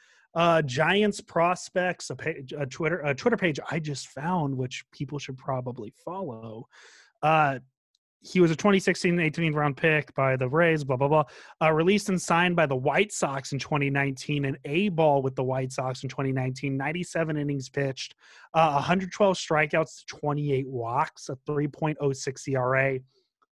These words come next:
uh, ninety-one to ninety-three mile per hour fastball, good changeup, and has a curve. Uh, his stuff isn't necessarily overpowering, but that three point two strikeout to walk ratio is insane. It shows he has strikeout stuff.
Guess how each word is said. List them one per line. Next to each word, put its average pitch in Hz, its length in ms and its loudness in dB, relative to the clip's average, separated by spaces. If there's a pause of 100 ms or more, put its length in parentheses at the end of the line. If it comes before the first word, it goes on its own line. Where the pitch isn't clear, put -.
(640)
uh, 135 180 2
ninety-one 156 460 4
to 143 60 -2
ninety-three 143 380 -2
mile 135 200 0
per 135 120 -4
hour 127 160 2
fastball, 131 480 -2
good 127 160 -4
changeup, 131 340 -8
and 120 100 -14
has 117 100 -16
a - 120 -20
curve. 160 360 -2 (720)
Uh, 151 380 4
his 160 220 -2
stuff 202 260 2
isn't 190 220 4
necessarily 160 560 2
overpowering, 156 800 2
but 139 180 2
that 135 220 -2 (160)
three 143 320 -2
point 151 360 -4
two 147 340 -6
strikeout 135 640 -2
to 127 60 -6
walk 113 400 -6
ratio 180 640 2
is 139 240 -2
insane. 135 640 -4
It 143 100 -6
shows 135 300 -4
he 147 120 -4
has 120 120 -6
strikeout 147 520 -4
stuff. 170 300 2